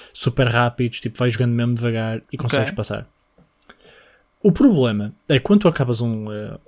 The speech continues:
Speaker 1: um nível, aquilo não te dá a ordem cronológica, dizendo um um um,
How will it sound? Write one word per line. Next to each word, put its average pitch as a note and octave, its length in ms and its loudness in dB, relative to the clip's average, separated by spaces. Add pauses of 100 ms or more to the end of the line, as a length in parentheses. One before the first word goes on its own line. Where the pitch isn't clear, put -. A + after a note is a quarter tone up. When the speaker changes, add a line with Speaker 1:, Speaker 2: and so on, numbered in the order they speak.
Speaker 1:
um B2+ 140 -4
nível, G#2+ 360 -8 (720)
aquilo F#3 480 4
não F3 400 2
te D#3+ 200 -6
dá D3 440 0
a E3 60 0
ordem C#3+ 580 4 (140)
cronológica, B2+ 680 0
dizendo A#2+ 400 0
um C3 180 4
um B2+ 140 2
um, C#3 220 0